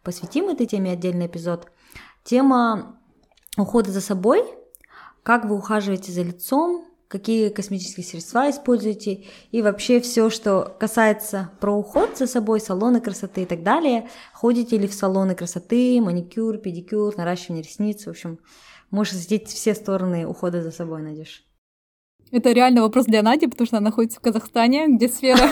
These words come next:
Speaker 1: <laughs> В Европе этого
Speaker 2: бьюти.
Speaker 1: нет.
Speaker 2: Да, бьюти-услуг намного дешевле, поэтому это прям вопрос для Нади. Надя, как ты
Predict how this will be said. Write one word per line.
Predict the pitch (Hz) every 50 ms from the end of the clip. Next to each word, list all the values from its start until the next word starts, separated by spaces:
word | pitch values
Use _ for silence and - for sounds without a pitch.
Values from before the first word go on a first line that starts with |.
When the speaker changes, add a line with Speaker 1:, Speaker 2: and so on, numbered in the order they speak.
| - 403
Speaker 1:
<laughs> | - - - -
В | -
Европе | 240 226 254 233 - 302 311 311 320
этого | 302 277 269 294 269
Speaker 2:
бьюти. | 262 262 262
Speaker 1:
нет. | 269 262 262 - - - - _ _ - - - 494 523 - -
Speaker 2:
Да, | 415 381 349
бьюти-услуг | 285 254 285 302 302 311 294 302 302 320 302 294 269
намного | 254 247 254 254 285 277 262 247
дешевле, | 226 208 247 240 - 262 262 277 294 294 311 349 339 330 -
поэтому | 240 233 247 240 - 269 247 240 240 240 226 233 - -
это | 214 214 233
прям | 214 370 208 196 202 220
вопрос | 190 - 359 247 254 254
для | 262 214
Нади. | 196 202 196 185 190
Надя, | 185 196 196 190 196
как | 190 - 240 247 240
ты | - - 220 262